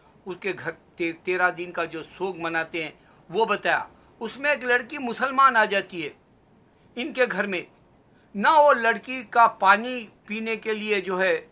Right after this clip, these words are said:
ना वो पानी के गिलास को छीने का मौका मिलता है और यहाँ तक कि चाय भी दी जाती है तो कप अलग होती है और उसको खाना खिलाना है तो एक लड़का बाहर ले जाके खाना खिलाता है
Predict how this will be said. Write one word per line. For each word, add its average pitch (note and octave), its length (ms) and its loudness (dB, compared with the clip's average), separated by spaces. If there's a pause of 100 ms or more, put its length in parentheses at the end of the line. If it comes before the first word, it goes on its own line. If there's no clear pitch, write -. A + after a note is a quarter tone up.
(460)
ना G#3+ 440 2
वो F#3+ 320 -4 (540)
पानी A3 300 2
के A3+ 160 -2
गिलास G#3+ 380 6
को A3+ 140 -6
छीने G3+ 320 -8
का F#3+ 140 0
मौका F3 280 -2
मिलता E3+ 300 -4
है D3 180 -4 (400)
और A3 180 2
यहाँ G#3+ 280 6
तक A#3+ 140 -4
कि B3 120 -4 (140)
चाय A3+ 260 4
भी A#3 160 -10
दी A3 180 -12
जाती G#3+ 340 -2
है G#3 100 -2
तो G#3 200 -4 (520)
कप A3+ 280 2
अलग F#3+ 280 2
होती F#3 380 -6
है D#3+ 160 -4 (540)
और A#3 200 2
उसको A#3 260 -6 (100)
खाना A#3+ 300 4
खिलाना A3+ 440 2
है A3 120 0
तो A3+ 180 -4
एक G#3 120 -4
लड़का G3+ 460 4 (400)
बाहर A3+ 380 4
ले A3 120 -4
जाके G#3 300 0
खाना F#3+ 320 0
खिलाता E3+ 420 -2
है B2+ 180 -4